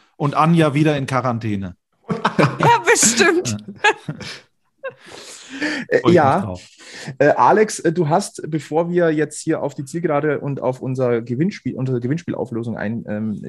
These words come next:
Speaker 3: biegen, ähm, du hast vorhin den, einen sehr, sehr schönen Satz gesagt, äh, die Marschroute für sechzig.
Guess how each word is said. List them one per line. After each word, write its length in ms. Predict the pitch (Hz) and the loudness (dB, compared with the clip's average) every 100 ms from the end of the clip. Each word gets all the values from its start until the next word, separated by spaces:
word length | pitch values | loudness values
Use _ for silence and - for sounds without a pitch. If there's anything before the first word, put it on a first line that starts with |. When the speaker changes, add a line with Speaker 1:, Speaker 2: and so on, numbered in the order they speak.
| 120 | -10
Speaker 3:
biegen, 340 | 117 127 147 | -8 -6 -6
ähm, 500 | 73 123 123 123 127 - _ _ _ - - | -4 -4 -4 -4 -6 -8 _ _ _ -14 -4
du 80 | |
hast 120 | 131 131 | -2 0
vorhin 200 | 131 147 | 0 0
den, 240 | 135 - | -2 -2
einen 120 | 123 | -4
sehr, 200 | 117 131 | 0 0
sehr 120 | 151 | 0
schönen 260 | 139 143 139 | -2 -2 0
Satz 240 | 127 131 | 0 -2
gesagt, 480 | - 104 101 98 - | -6 -2 0 -2 -4
äh, 180 | 107 107 | -4 -4
die 140 | 110 | -2
Marschroute 560 | 113 113 143 170 180 170 | -2 2 2 0 -2 -2
für 220 | 147 147 | -2 -2
sechzig. 760 | 117 139 - - 85 87 - _ | 0 -2 -4 -10 -10 -12 -18 _